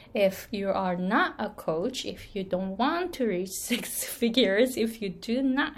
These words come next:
have your business yet, please do not sign up. But if you sign up because this describes you, then please, please open the first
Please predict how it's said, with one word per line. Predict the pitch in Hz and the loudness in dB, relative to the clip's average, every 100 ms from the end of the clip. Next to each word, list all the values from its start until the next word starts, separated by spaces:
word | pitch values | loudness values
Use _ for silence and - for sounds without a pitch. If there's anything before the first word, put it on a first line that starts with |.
| - | -2
have | 247 220 | 0 2
your | 196 185 | 0 0
business | 180 170 175 180 196 226 - - - | 0 -2 -2 -4 -4 -6 -12 -16 -4
yet, | 190 175 226 - - - - | 0 2 0 -4 -12 -14 -12
please | - 220 220 - | -2 0 0 -2
do | - 208 190 | -2 0 0
not | 180 170 170 - | 0 -2 -4 -8
sign | - 185 180 185 - | -6 -2 -2 -2 -2
up. | 185 - - - - | -4 -4 -8 -20 -12
But | 175 170 | -8 -8
if | - | -6
you | 254 349 | -6 -4
sign | - 339 349 359 - - 330 | -2 0 0 -2 -4 -8 -8
up | 415 294 330 - - - - - | 0 0 0 -6 -20 -20 -20 -6
because | 226 - - 254 277 269 - - | -6 -6 0 4 4 4 -6 -12
this | 208 190 | -10 -10
describes | - 208 - - 208 214 226 220 - | -8 -8 -8 -2 2 4 2 0 -8
you, | 190 185 240 370 - - - - | -4 -2 0 -2 -8 -16 -10 -2
then | 190 190 330 294 220 240 254 | 4 6 6 6 4 4 2
please, | - - - 311 311 302 277 | -2 -12 -8 -4 -2 -2 -4
please | - - 277 285 269 254 | -8 -6 2 4 4 2
open | 226 220 220 | 0 2 2
the | 220 214 | 0 -2
first | - 214 220 233 - - | -4 0 2 2 -2 -8